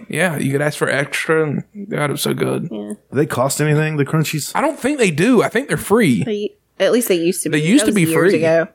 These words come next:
Speaker 1: But if you go to any, like, seafood, fried seafood place or fast food, they'll usually hook you up with some crumblies.
Speaker 3: I
Speaker 1: That's
Speaker 3: like
Speaker 1: the best
Speaker 3: it.
Speaker 1: part
Speaker 3: I like
Speaker 1: of
Speaker 3: the
Speaker 1: it.
Speaker 3: crumblies. They're, uh,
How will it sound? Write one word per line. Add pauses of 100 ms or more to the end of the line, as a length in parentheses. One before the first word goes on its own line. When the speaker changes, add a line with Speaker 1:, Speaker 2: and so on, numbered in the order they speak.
(280)
Speaker 1:
But
if
you
go
to
any,
like,
seafood,
fried
seafood
place
or
fast
food,
they'll
usually (1500)
hook
you
up
with
some
crumblies. (280)
Speaker 3:
I
Speaker 1:
That's
Speaker 3:
like
Speaker 1:
the
best
Speaker 3:
it.
Speaker 1:
part
Speaker 3:
I
like
Speaker 1:
of
Speaker 3:
the
Speaker 1:
it.
Speaker 3:
crumblies.
They're,
uh,